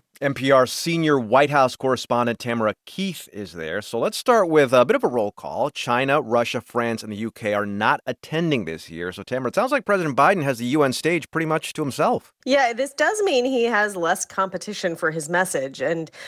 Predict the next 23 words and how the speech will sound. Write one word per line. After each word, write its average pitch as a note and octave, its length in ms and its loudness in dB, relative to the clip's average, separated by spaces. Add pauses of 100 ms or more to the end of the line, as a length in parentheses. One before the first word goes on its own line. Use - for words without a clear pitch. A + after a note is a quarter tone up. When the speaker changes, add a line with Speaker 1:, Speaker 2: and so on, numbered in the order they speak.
(140)
Speaker 2:
what A3 180 2
he's A3+ 260 -2
planning D4 460 0
to G3 80 -8
share G#3+ 440 2
is G#3+ 240 0
his G3 240 -2
vision F#3+ 440 2
about E3+ 380 2
U F3 160 0
S E3+ 200 0
leadership E3 680 -4
in E3 140 -4
the D3+ 80 -4
world D#3 440 -2
and F#3+ 100 4
also F#3 400 6
what F3 500 0
global F3+ 380 4
cooperation D#3+ 840 0
should C#3+ 300 -8
look E3 300 -2
like. C3 360 0